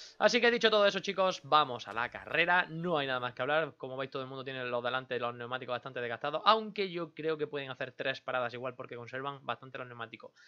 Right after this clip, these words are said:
Tenemos a Celier, que habría que quitársela de en medio, habría que quitársela de en medio porque corre con medios. Y al correr con medios va a ser más lenta. Vamos a ver. Bueno, aquí tenemos la carrera. Vamos a poner esto en automático. Sí, señor. Casino, Lejean. A ver qué tal hacen la salida. Importante la salida de Lejean.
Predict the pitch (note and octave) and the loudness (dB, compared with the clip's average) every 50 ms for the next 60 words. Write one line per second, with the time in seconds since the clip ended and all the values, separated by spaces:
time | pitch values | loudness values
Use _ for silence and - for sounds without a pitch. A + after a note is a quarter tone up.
0 | - _ _ - B2 C#3 F3+ G3+ A3 G#3 G#3 G3 F3+ F3 F3 F#3+ G3 F#3+ - F3+ | -20 _ _ -6 -4 -2 0 2 2 2 2 2 0 2 2 2 0 0 0 0
1 | E3 D#3 F3 E3+ E3 D#3 D#3 D3+ D3+ - D#3+ D#3 D3 C3+ B2+ A#2+ A#2+ B2 C3 C3+ | 0 2 0 0 0 0 0 0 0 0 -2 -2 -2 -2 -6 -10 -8 -6 -6 -4
2 | C3+ C#3 D3+ - - C3 C3 E3 F3+ F3+ E3+ E3 E3 E3 C#3+ D#3 D3+ D3 C#3+ D3 | -4 -4 -4 -2 -2 0 0 0 0 0 0 0 -2 -2 -2 -2 -4 -4 -4 -4
3 | D#3 D#3 D3 C#3+ C3 C3 - D3 D3 D3+ C#3 C#3 B2 A2+ A2+ B2 C#3 C#3+ C3+ B2 | -4 -4 -4 -4 -6 -6 -4 -4 -4 -4 -4 -6 -8 -8 -4 -2 -2 -2 0 0
4 | A#2+ B2 B2+ - - _ _ - - - - - - - _ _ - B2+ C3 B2+ | -2 -2 -2 -4 -10 _ _ -20 -20 -20 -20 -20 -20 -20 _ _ -6 -4 -4 -4
5 | B2 - C3+ C3+ D3 D#3+ E3+ D#3+ - E3 D#3+ D#3+ D#3+ D#3+ D#3+ D#3+ E3 D#3 - - | -4 -4 0 2 4 2 2 2 -2 -4 -4 -2 -2 -2 -2 0 -2 -4 -4 -6
6 | C#3+ C3 - D3+ D3 D3+ D3 C#3+ C#3 C3 - - - A#2+ A#2+ C3 B2 A#2+ A2+ G#2+ | -6 -6 -6 -6 -8 -8 -8 -8 -8 -8 -10 -12 -10 -8 -8 -8 -8 -10 -14 -16
7 | G2+ - F2 E2 - - B2 D3 D3+ C3 C3+ C3 C3 C3 A#2+ - - - - - | -16 -16 -16 -16 -14 -12 -10 -10 -8 -6 -6 -4 -2 -4 -4 -6 -10 -18 -20 -20
8 | - - - F3+ F3 E3+ D#3+ F3+ G3 G3+ F#3+ F#3 F3+ F3 D#3 D3+ C#3+ C#3 C#3+ D#3 | -18 -4 2 4 4 6 4 4 4 2 4 4 6 6 6 6 8 8 6 6
9 | E3+ E3 F3+ E3 F3 F3 F3 E3+ - F3 E3 E3 D#3+ - E3 E3 D#3+ D3 C#3+ C3 | 4 2 0 0 2 2 2 0 0 0 0 2 2 2 2 2 2 2 2 0
10 | C3+ C3+ C3+ F3 D#3+ F3 E3 D#3+ D3 C3+ C#3 - D#3 D3 D3+ F3+ F#3 F3+ E3+ D#3+ | 0 0 0 0 0 2 2 4 2 2 2 4 2 2 4 2 0 0 2 2
11 | - E3+ E3 D3 B2+ B2 - - E3 E3 D#3+ F3 E3 E3+ E3+ E3 E3 D#3 E3+ E3 | 2 2 0 0 -4 -4 -2 0 0 0 2 2 4 6 6 8 6 6 4 2
12 | E3 E3+ E3 E3 D#3 D#3+ E3 D3+ C#3 C#3 - - - - - - - - - - | 0 0 2 2 2 2 2 4 2 2 0 -4 -16 -20 -18 -18 -18 -18 -18 -18
13 | - - - - - - D3+ D3+ D#3+ D#3 F3+ F3+ G3 F#3 F3+ F#3 F3+ F3+ E3+ E3+ | -18 -18 -18 -10 -6 -4 0 2 4 4 4 6 6 6 6 6 6 6 6 6
14 | E3 D3+ E3 D3 C#3+ C#3 | 6 4 4 2 2 0